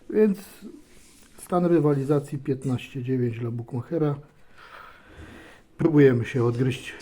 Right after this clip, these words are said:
ciąg dalszy. Na dzisiaj, jak rzadko,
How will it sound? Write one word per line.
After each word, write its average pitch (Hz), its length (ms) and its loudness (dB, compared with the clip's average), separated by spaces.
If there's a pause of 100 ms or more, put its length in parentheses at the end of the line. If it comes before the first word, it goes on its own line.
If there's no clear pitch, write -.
ciąg 127 220 0
dalszy. 110 420 -2 (920)
Na 202 300 -4
dzisiaj, 190 460 0 (1900)
jak 156 300 -4
rzadko, 143 500 -2